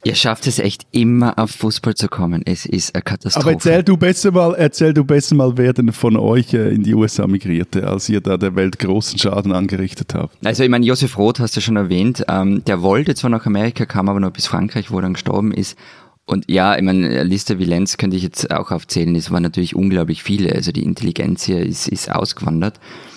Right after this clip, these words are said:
Speaker 1: ähm, oder geflüchtet. Ähm, zwischen neunzehnhundertachtunddreißig, also dem Anschluss, und neunzehnhunderteinundvierzig flohen hundertsechsundzwanzig bis hundertachtundzwanzigtausend Jüdinnen und Juden aus Österreich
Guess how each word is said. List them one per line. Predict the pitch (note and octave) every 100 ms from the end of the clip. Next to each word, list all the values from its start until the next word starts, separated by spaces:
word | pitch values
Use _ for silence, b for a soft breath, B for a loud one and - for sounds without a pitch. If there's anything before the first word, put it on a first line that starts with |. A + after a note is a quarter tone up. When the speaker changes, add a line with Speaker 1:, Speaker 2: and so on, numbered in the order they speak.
| B B -
Speaker 1:
ähm, | - F2+ F2+ F2+
oder | F2+ F2+
geflüchtet. | - G#2+ - B2+ - - F#2 - -
Ähm, | F2+ F#2
zwischen | - G#2 -
neunzehnhundertachtunddreißig, | G2+ F#2+ - - - G#2 G2+ G2+ G2+
also | F#2
dem | F2+ F2+
Anschluss, | G2+ - G#2
und | G2
neunzehnhunderteinundvierzig | F#2 - - F#2 A2 A2 - - - G#2+ - G#2
flohen | - - F2+ G2 G2+
hundertsechsundzwanzig | G2+ - G#2+ - G#2+ G#2 -
bis | - -
hundertachtundzwanzigtausend | F#2+ F2+ - G#2 G2 - - F2+ G2+ -
Jüdinnen | G2 G2+ A2 G#2 F#2+
und | F#2
Juden | G#2 A#2+
aus | A2+
Österreich | - G#2+ - G#2 A2